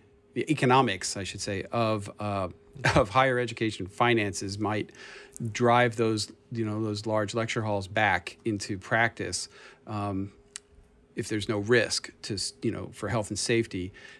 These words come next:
Um, I, I could definitely see the rubber band snapping back, um,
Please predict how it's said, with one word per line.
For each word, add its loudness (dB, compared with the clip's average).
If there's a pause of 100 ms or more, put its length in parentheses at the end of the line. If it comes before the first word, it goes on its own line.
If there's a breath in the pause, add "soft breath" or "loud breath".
(100)
Um, -6 (440)
I, 0 (100)
I 4
could 0
definitely 2
see 2
the 0
rubber -2
band -2
snapping -4
back, -2
um, -8